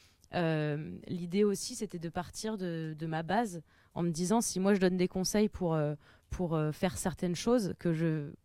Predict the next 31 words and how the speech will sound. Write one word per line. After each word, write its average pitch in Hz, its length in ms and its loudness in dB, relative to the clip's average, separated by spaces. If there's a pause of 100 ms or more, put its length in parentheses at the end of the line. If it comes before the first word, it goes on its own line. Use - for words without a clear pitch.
(120)
que - 140 2
les 160 100 6
choses 202 220 0
se - 120 -2
voient, 190 240 6
en 180 80 4
fait. 170 180 0
Parce - 100 -12
que 180 100 -4
si - 140 -2
je - 80 -2
commence 214 260 6
ma 196 100 6
vidéo 190 360 6
toute - 160 -4
maquillée, 196 300 2
toute 190 120 -6
coiffée 190 380 4
et 190 80 6
que 170 100 4
je 160 80 4
dis, 151 140 0
alors 160 140 0
on 170 40 0
va 175 140 2
se 180 120 -4
remaquiller 214 500 -2
et - 40 -4
se 165 140 -6 (100)
recoiffer 226 500 2
par-dessus, 185 480 4